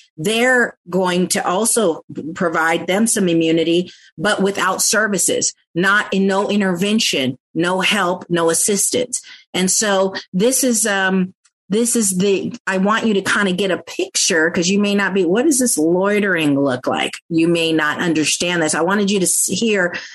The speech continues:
that the way that law enforcement is supposed to be, uh, kind of using this as an investigative tool is to observe these behaviors and then issue the citations. And what we're suggesting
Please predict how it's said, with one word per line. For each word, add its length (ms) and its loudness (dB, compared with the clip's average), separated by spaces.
that 140 -4
the 100 2
way 400 2
that 180 0
law 180 2
enforcement 480 0
is 80 0
supposed 680 0
to 80 0
be, 360 0
uh, 300 0
kind 280 0
of 180 -2
using 380 2
this 160 0
as 140 -2
an 80 0
investigative 680 -2
tool 220 2
is 140 0
to 120 -2
observe 380 0
these 180 0
behaviors 540 0
and 200 2
then 220 -2
issue 300 0
the 100 -2
citations. 720 -2
And 120 2
what 160 0
we're 220 2
suggesting 880 0